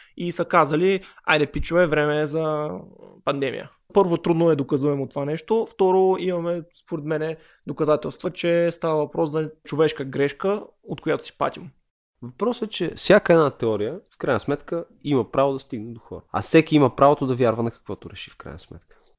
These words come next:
Speaker 1: И не приемам аргумента, че фалшивите новини ще донесат до дезинформация и ние трябва да съхраним населението около тях. Х-, аз твърдя, че х-, хората трябва да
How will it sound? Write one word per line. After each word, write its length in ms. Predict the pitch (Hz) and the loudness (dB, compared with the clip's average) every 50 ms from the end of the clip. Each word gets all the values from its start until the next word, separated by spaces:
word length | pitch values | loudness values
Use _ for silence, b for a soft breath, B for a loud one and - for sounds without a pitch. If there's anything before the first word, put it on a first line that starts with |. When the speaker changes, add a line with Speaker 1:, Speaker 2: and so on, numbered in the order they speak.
| _ | _
Speaker 1:
И 280 | - 190 190 190 180 - - | -2 -2 0 -2 -2 -2 -2
не 200 | 175 170 180 185 | 0 0 0 0
приемам 460 | 185 - 170 175 185 185 170 165 160 | 2 4 6 6 8 6 6 4 4
аргумента, 640 | 156 147 135 139 135 147 160 175 175 - 196 196 202 | 2 0 -2 -2 0 0 0 0 0 0 -2 -2 -2
че 580 | - - 180 185 185 190 185 185 185 185 - - _ _ _ _ _ _ _ _ - | -2 -2 0 0 2 2 0 0 -2 -4 -6 -10 _ _ _ _ _ _ _ _ -4
фалшивите 560 | 165 156 147 - 180 185 185 185 175 - 180 | -4 -2 -2 -2 -2 0 0 -2 -2 -2 -4
новини 800 | 160 156 143 139 151 151 160 170 190 196 196 190 190 196 196 190 | -6 -6 -6 -6 -6 -6 -4 -4 -2 -2 -2 -2 -2 -2 -4 -4
ще 240 | 185 - - - 160 | -6 -10 -10 -10 -10
донесат 540 | 143 139 151 147 147 - - 180 175 156 151 | -6 -6 -6 -6 -6 -4 -4 -6 -6 -4 -8
до 80 | 165 | -10
дезинформация 1400 | 147 139 135 165 165 165 165 170 156 139 - - - 143 143 151 170 185 180 - - 185 185 180 180 190 185 190 185 185 b b b b _ | -8 -4 -4 -2 -2 -2 -4 -6 -8 -8 -10 -10 -10 -8 -6 -4 -4 -4 -6 -6 -6 -4 -2 0 0 0 0 -2 -4 -6 b b b b _
и 120 | - 165 | -6 -4
ние 260 | 160 160 170 180 180 170 | -2 0 0 0 0 0
трябва 360 | 175 175 170 175 175 165 165 | 0 2 2 2 2 2 0
да 100 | 143 151 | -2 -6
съхраним 640 | - - 156 143 - 151 147 151 165 175 180 175 165 | -6 -6 -6 -6 -4 -4 -2 0 0 2 2 2 0
населението 720 | 160 151 - - 156 147 151 160 165 170 165 165 - 156 | 0 -2 -2 -4 -4 -4 -2 -2 -2 -4 -4 -6 -6 -10
около 260 | 143 - - - 143 135 | -10 -10 -12 -14 -12 -6
тях. 420 | - 175 190 190 - - _ _ _ _ - _ - | -2 -2 -2 -2 -6 -12 _ _ _ _ -20 _ -18
Х-, 220 | - - - - - - 80 | -18 -16 -16 -14 -12 -8 -2
аз 420 | 92 151 180 185 - - - - _ _ | 2 2 2 2 2 -4 -10 -12 _ _
твърдя, 300 | - 170 165 151 165 185 | -6 -6 -2 0 0 -2
че 160 | 185 - 190 | 0 -2 -4
х-, 60 | - - - - - - _ | -6 -6 -10 -16 -18 -20 _
хората 480 | _ - - 170 180 185 180 185 170 - | _ -2 2 4 4 6 4 2 0 2
трябва 300 | - 165 165 165 165 180 | 4 6 6 8 6 4
да 200 | 156 156 165 156 | 4 4 2 2